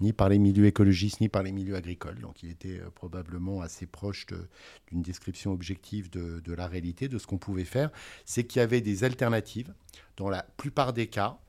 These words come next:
euh, qui pouvaient quand même avoir, euh, des coûts un peu plus élevés ou souvent un temps de travail un petit peu plus élevé que, euh, la référence glyphosate.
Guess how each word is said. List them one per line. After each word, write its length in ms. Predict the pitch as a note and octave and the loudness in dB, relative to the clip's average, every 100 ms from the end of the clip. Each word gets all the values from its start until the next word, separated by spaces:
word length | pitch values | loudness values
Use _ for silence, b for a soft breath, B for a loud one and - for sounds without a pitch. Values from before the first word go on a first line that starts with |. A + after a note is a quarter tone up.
| b b b - | b b b -8
euh, 120 | F#2+ | -6
qui 220 | - - | -6 -8
pouvaient 480 | A#2+ - A#2+ B2 G#2+ | -8 -2 6 8 8
quand 200 | G#2 A2+ | 6 4
même 340 | A#2 A#2 F#2+ - | 6 6 4 0
avoir, 540 | F#2+ E2+ G2+ G2+ G2+ | -8 -4 0 0 0
euh, 480 | E2 D#2+ D#2+ D#2+ D#2 - - b b - | -6 -8 -8 -8 -10 -12 -18 b b -12
des 240 | D#2+ G2 | -4 -4
coûts 560 | - - A2 C3 C3+ B2 | -4 -6 -4 -4 -4 -6
un 120 | F2+ | -8
peu 160 | F#2 F2+ | -8 -8
plus 260 | - F2 | -6 -6
élevés 460 | F2+ E2 G2 D#3+ A#3+ - - A2 | -4 -2 2 2 2 -10 -12 -4
ou 340 | A2 B2+ B2+ | -2 -2 -4
souvent 520 | - - G#2 B2 B2+ - | -8 -8 0 2 2 -2
un 80 | - | -4
temps 180 | - B2 | 0 0
de 80 | |
travail 480 | - G2+ F#2+ G2+ G#2 - | 2 -2 0 0 -2 -2
un 100 | A#2 | -2
petit 160 | - | -2
peu 140 | G2+ G2 | -4 -4
plus 260 | - E2+ | -4 -4
élevé 400 | F2 F2 A#2+ E3+ - | -2 0 0 0 0
que, 340 | - A#2 C3+ - G2+ | 2 2 2 -6 -10
euh, 200 | F2+ E2+ | -8 -6
la 120 | F2 | -6
référence 480 | F#2 - F2+ F#2+ F2 | -6 -6 -6 -6 -6
glyphosate. 680 | E2 F2 F#2 E2+ C3 - | -10 -8 -6 -4 -4 -6